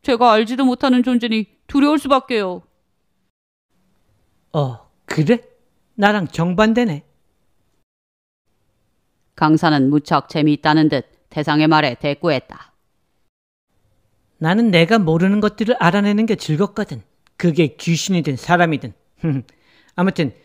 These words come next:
Speaker 2: 그렇게 무서우면 태상이 넌 내 차에 가서 기다리고 있어. 나하고 미나만 들어갔다 올 테니까.
Speaker 1: 그러실 거면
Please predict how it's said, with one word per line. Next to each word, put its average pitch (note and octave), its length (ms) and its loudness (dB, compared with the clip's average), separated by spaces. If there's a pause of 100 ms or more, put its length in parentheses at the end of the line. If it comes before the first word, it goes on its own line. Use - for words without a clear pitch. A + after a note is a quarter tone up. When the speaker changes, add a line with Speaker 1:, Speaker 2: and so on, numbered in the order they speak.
(220)
Speaker 2:
그렇게 G#3+ 320 2
무서우면 G3 520 0
태상이 F#3+ 340 -2
넌 F3 260 -2 (180)
내 D#3+ 160 2
차에 F#3 260 0
가서 D#3+ 180 -2
기다리고 D#3+ 420 -2
있어. C3+ 320 -8 (500)
나하고 E3 360 4
미나만 D#3 420 -2
들어갔다 D3+ 380 -2
올 D3 100 2
테니까. D3+ 540 -10 (1900)
Speaker 1:
그러실 D#4+ 440 0
거면 D4 420 2